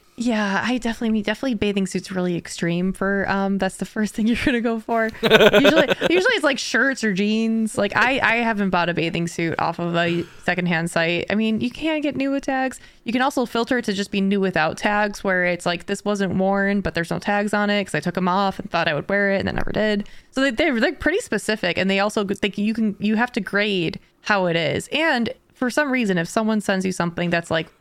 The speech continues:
Speaker 1: I've had it before where I, I got it in the mail and I was like, "Wow, this is not the item you said it was." They're really, really great. Like, you just send them a picture and you're like, "Wow, like, this was, they said this was new. It's clearly not. It's been used," and they will refund your money and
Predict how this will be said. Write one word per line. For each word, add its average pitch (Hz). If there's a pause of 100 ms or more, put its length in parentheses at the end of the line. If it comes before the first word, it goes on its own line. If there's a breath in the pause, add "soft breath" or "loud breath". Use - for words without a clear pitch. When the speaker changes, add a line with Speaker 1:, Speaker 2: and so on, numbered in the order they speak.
(140)
Speaker 1:
I've 226
had 269
it 214
before 170
where 165
I, -
I -
got 202
it 190
in 185
the 180
mail 180
and 180
I 170
was 165
like, 170
"Wow, 135
this 175
is 175
not 170
the 180
item 165
you 180
said 160
it -
was." 69 (240 soft breath)
They're 214
really, 202
really 180
great. 151
Like, 170
you 175
just 175
send 175
them 165
a 160
picture 165
and 160
you're 143
like, 143
"Wow, 67
like, 165
this 165
was, 165
they 180
said 180
this 170
was -
new. 180 (200 soft breath)
It's -
clearly 202
not. 180
It's -
been 175
used," 175
and 165
they 170
will 160
refund 156
your -
money -
and -